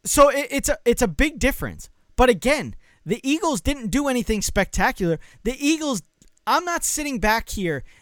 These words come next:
and saying, "Wow, the Eagles are gonna be tough to beat." Because there was really nothing in that game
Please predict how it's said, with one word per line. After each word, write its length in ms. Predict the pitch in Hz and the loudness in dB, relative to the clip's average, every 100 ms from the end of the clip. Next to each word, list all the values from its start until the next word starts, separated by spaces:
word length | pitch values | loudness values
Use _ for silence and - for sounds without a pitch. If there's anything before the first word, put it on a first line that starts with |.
| _ | _
and 120 | 208 214 | -6 -2
saying, 420 | - 202 190 160 - _ - | 0 0 -2 -6 -16 _ -8
"Wow, 600 | 117 190 180 127 107 - - _ _ _ _ _ | 2 6 6 4 0 -8 -12 _ _ _ _ _
the 180 | 151 214 | -2 -2
Eagles 360 | 247 294 285 208 | 0 0 0 -2
are 40 | |
gonna 180 | 190 196 | -2 -4
be 120 | 151 | -6
tough 300 | - - 190 | -8 -6 -6
to 100 | - | -6
beat." 260 | 143 160 - _ _ _ _ _ _ _ _ _ _ _ _ _ _ _ _ _ _ _ _ - | -6 -6 -8 _ _ _ _ _ _ _ _ _ _ _ _ _ _ _ _ _ _ _ _ -2
Because 300 | 240 - 254 | -2 2 0
there 100 | 277 | 0
was 140 | 254 | -2
really 260 | 190 302 320 | 0 0 0
nothing 500 | 233 233 - 254 240 | 2 0 0 -6 -6
in 160 | 220 220 | -6 -2
that 240 | 214 196 | -2 -4
game 460 | 160 190 151 120 | -4 -2 -4 -8